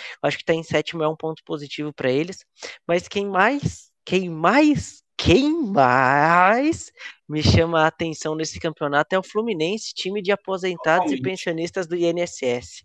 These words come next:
Speaker 1: né?
Speaker 2: <laughs>
Speaker 1: É o time que tá em, em, em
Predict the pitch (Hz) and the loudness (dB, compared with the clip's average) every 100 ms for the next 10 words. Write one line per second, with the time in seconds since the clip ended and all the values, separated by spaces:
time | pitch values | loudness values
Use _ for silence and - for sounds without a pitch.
0 | - - - - 143 170 - - - - | -14 -8 -4 2 4 6 2 -2 -8 -4
1 | - 135 143 147 - 185 196 - 185 185 | 4 6 6 4 0 -2 -2 4 4 4
2 | 175 170 156 160 160 160 | 2 -4 -8 -10 -12 -10